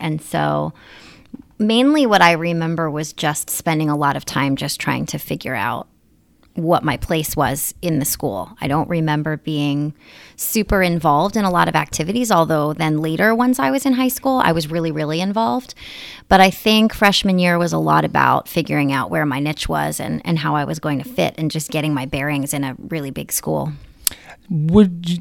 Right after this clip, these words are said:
Speaker 2: do you remember how long that might have taken you, like, throughout the course of the year? Like, was there something, was there an event or something that you remember that was like,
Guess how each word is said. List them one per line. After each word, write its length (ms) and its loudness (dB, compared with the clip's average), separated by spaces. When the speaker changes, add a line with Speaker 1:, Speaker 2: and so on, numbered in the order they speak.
Speaker 2:
do 100 6
you 120 12
remember 400 10
how 260 10
long 480 8
that 160 10
might 140 8
have 160 6
taken 340 4
you, 240 6
like, 160 4
throughout 260 6
the 80 2
course 280 4
of 80 4
the 60 6
year? 340 8
Like, 180 8
was 160 6
there 120 6
something, 540 6
was 140 6
there 140 8
an 80 6
event 580 6
or 400 6
something 340 8
that 80 10
you 220 10
remember 680 8
that 240 6
was 200 4
like, 500 2